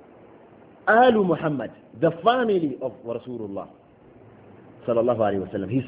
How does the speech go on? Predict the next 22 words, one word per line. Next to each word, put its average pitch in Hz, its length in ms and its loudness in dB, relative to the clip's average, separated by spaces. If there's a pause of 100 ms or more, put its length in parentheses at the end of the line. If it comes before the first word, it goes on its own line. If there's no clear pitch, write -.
family, 135 440 0 (1120)
his 127 120 -6 (100)
family 139 460 0 (1000)
did 156 200 4
not 247 440 2
eat 269 440 4 (1000)
to 202 100 10
the 180 140 8 (100)
fill. 190 380 2 (2750)
That 180 160 6
is 269 100 2 (140)
belly 247 440 6
full. 139 220 -4 (1080)
They 254 180 6
did 196 200 2
not 240 340 2
eat 240 440 0
to 185 100 4
the 170 100 4 (120)
fill 220 420 4 (1900)
the 208 100 12
bread 277 440 6